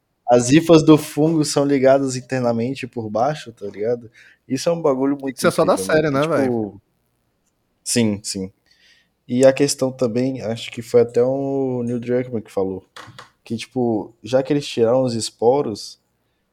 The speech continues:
Speaker 1: tipo, eles tinham que botar outro jeito, tá ligado? Do, tipo, dos fungos se, tipo, se espalhar. E tem a questão também, tipo, o fungo, ele não é agressivo.
Speaker 2: Nossa, isso aí foi,
Speaker 1: Tá ligado?
Speaker 2: foi fudido, véi.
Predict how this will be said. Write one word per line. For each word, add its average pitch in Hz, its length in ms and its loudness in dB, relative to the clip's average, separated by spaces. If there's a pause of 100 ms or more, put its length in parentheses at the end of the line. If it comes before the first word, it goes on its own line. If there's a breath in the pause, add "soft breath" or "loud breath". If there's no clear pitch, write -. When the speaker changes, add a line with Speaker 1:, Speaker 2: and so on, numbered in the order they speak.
(180)
Speaker 1:
tipo, - 180 -8
eles 131 140 -2
tinham 175 140 0
que 190 100 -4
botar 127 480 4
outro 107 380 0
jeito, 101 420 -4
tá 98 140 -6
ligado? 104 340 -2 (160)
Do, 104 200 -10
tipo, - 200 -18
dos 101 220 -10
fungos 98 480 -8 (280)
se, 101 140 -14
tipo, - 240 -18
se 104 140 -12
espalhar. 98 580 -4 (720 soft breath)
E 113 260 -2
tem 123 140 0
a 127 80 0
questão 127 320 -8
também, 117 480 -4
tipo, - 300 -12 (220)
o 170 60 -2
fungo, 185 460 -2
ele 165 140 0
não 180 280 -2
é 180 80 0
agressivo. 143 600 -4
Speaker 2:
Nossa, 110 340 0
isso - 160 -10
aí 110 140 2
foi, 139 320 6
Speaker 1:
Tá 135 40 4
ligado? 120 280 2
Speaker 2:
foi 131 200 -2
fudido, 120 380 -2
véi. 107 220 -4